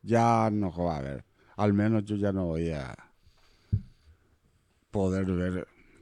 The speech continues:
la justicia para Rodrigo. Ya no, ya no voy a poder.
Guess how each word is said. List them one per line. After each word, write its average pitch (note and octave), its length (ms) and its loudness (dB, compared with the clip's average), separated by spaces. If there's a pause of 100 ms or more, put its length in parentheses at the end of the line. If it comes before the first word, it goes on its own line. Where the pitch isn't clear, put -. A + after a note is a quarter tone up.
(760)
la G2+ 180 0
justicia F2 480 -6
para E2+ 220 -4
Rodrigo. D#2 340 -6
Ya D#2+ 140 -6
no, E2+ 200 -4
ya D2+ 220 -8
no D2+ 160 -8
voy C#2 140 -6
a A#1+ 220 -12
poder. A#1 400 -14